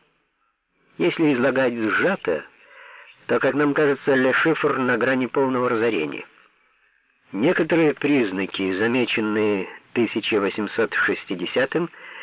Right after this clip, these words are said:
прямо указывают на это. Проведённая в тайне продажа драгоценностей, продажа виллы в Антибах и явная тенденция контролировать свои расходы, что, учитывая его образ жизни, совершенно для него неестественно.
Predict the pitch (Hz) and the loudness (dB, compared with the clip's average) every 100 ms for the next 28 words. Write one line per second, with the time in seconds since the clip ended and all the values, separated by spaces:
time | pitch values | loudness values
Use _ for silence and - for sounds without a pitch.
0 | - - - 127 151 180 175 170 131 113 | -16 -16 -4 0 2 2 2 2 2 0
1 | 104 95 87 82 76 - - - _ _ | 0 -2 -2 -2 -4 -10 -16 -20 _ _
2 | _ _ _ 113 107 110 135 131 - 127 | _ _ _ 0 0 2 2 0 0 0
3 | 127 123 - 117 107 120 117 107 113 117 | 0 -2 -2 -2 0 0 0 -2 0 0
4 | 107 - 143 135 98 - - 127 - _ | -2 0 0 0 -4 -8 -10 -12 -12 _
5 | _ 101 104 120 117 107 117 135 123 113 | _ -4 0 2 2 2 2 2 2 0
6 | - - 123 117 - 147 160 117 - - | -4 -4 -2 -2 -2 0 2 2 0 -2
7 | - - - - 120 110 135 127 120 - | -4 -12 -16 -6 -4 0 0 0 -2 -2
8 | 117 107 123 120 - 110 104 117 110 107 | -2 2 2 0 0 0 0 -2 0 0
9 | 117 120 107 - 95 95 92 87 - - | 2 2 0 -2 -4 -2 -2 -2 -2 0
10 | 160 110 - - - - - - - 147 | 2 0 -4 -8 -18 -18 -20 -16 -4 -2
11 | 117 - 110 104 98 90 104 110 107 104 | 0 -2 0 0 0 0 2 2 2 2
12 | 95 95 113 101 95 107 95 - 160 180 | 0 0 0 -2 -4 -2 0 2 2 2
13 | 160 120 117 113 104 104 98 - - 78 | 0 0 0 0 0 -2 -4 -6 -6 -8
14 | - - 147 135 | -8 -10 -10 -10